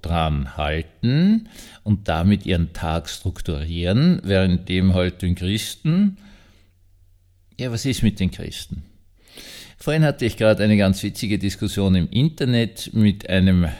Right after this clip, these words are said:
Mann, der ein bisschen durchgedreht ist, weil ihm seine Uhren nicht genau genug sind. Das heißt, er hat mehrere Funkuhren und er dreht halber durch, weil eine dieser Funkuhren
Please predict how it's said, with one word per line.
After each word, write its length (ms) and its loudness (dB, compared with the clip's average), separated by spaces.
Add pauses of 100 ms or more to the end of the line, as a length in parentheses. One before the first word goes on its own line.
(120)
Mann, 400 2
der 80 4
ein 100 4
bisschen 380 -2
durchgedreht 840 -4
ist, 300 -8
weil 340 -4
ihm 140 -2
seine 380 -6
Uhren 320 0
nicht 300 -2
genau 360 -6
genug 400 -8
sind. 480 -4 (600)
Das 160 -6
heißt, 220 -4
er 100 0
hat 180 -4
mehrere 400 0
Funkuhren 720 0
und 140 2
er 80 0
dreht 400 -8
halber 240 -2
durch, 360 -2
weil 220 2
eine 320 0
dieser 320 -2
Funkuhren 1000 -2